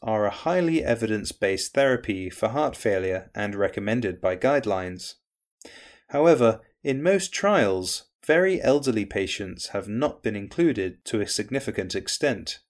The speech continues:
In a fast track entitled Association Between Renin-Angiotensin System Inhibitor Use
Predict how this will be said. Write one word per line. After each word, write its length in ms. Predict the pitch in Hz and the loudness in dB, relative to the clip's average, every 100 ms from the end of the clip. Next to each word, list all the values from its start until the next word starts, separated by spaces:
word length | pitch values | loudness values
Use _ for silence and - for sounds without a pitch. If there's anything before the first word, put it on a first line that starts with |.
| _ _ _ - - - _ - | _ _ _ -20 -20 -20 _ -4
In 180 | 214 | 0
a 80 | 233 | 0
fast 460 | - - 123 117 - | 0 0 0 0 -4
track 400 | - 147 95 - | 0 0 0 -6
entitled 720 | 113 107 110 101 107 98 - - _ - | -8 -4 -2 -2 -2 -4 -4 -14 _ -8
Association 920 | 113 - 147 147 131 156 156 113 98 | -2 4 4 6 4 4 2 -4 -4
Between 440 | 98 - 107 101 | -6 -2 -2 -2
Renin-Angiotensin 1400 | 101 117 123 117 117 113 110 107 101 98 104 101 - 101 92 | 0 0 2 -2 -2 -4 -4 -2 -4 -4 -6 -6 -8 -8 -6
System 440 | - 113 - 104 | -4 -4 -4 -8
Inhibitor 580 | 98 92 151 147 - 110 | -8 -4 -2 0 -2 -2
Use 400 | 98 101 98 | -2 -4 -4